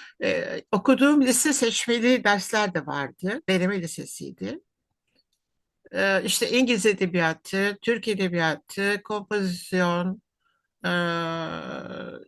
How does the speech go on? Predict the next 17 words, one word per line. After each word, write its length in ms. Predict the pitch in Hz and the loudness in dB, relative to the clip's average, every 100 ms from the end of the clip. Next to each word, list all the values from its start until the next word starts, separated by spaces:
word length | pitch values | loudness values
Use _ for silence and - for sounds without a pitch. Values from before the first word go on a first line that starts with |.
| _ - - _ _ | _ -20 -20 _ _
çeviri. 720 | - 220 208 208 185 190 - _ _ _ _ _ _ _ _ _ _ _ _ _ _ _ _ _ _ _ _ | 2 4 6 6 4 2 -4 _ _ _ _ _ _ _ _ _ _ _ _ _ _ _ _ _ _ _ _
Beş 220 | 247 302 262 | 6 8 6
edebiyat 600 | 226 247 240 240 254 202 | 6 4 6 2 2 0
dersi, 420 | 175 165 - 170 | 0 0 -6 -8
e, 260 | - - 165 - | -8 -10 -10 0
alıyordum. 560 | 175 180 160 156 233 - _ _ _ | 0 2 -2 -4 -12 -14 _ _ _
Bunların 340 | 240 285 302 | 4 4 4
hepsi 640 | 311 349 - - 277 339 571 _ _ | 4 2 -2 -2 -2 -2 -6 _ _
yüksek 420 | 240 247 320 320 220 | -4 2 2 2 0
notlardı, 760 | 180 - 180 170 165 208 220 - | -4 2 4 4 2 -4 -2 0
dokuz, 340 | 214 214 196 | 0 0 0
on. 360 | 196 190 269 427 _ _ _ _ _ _ - | 0 -2 -4 -12 _ _ _ _ _ _ -6
E, 160 | 240 | 0
diğerleri 540 | 302 302 247 226 262 269 | 4 6 6 4 0 0
düşüktü 600 | 220 - 208 - - - _ _ _ _ _ _ _ | -2 -2 -4 -8 -18 -18 _ _ _ _ _ _ _
not 260 | 180 180 175 | -2 -2 -4
olarak. 420 | - - - | -8 -8 -12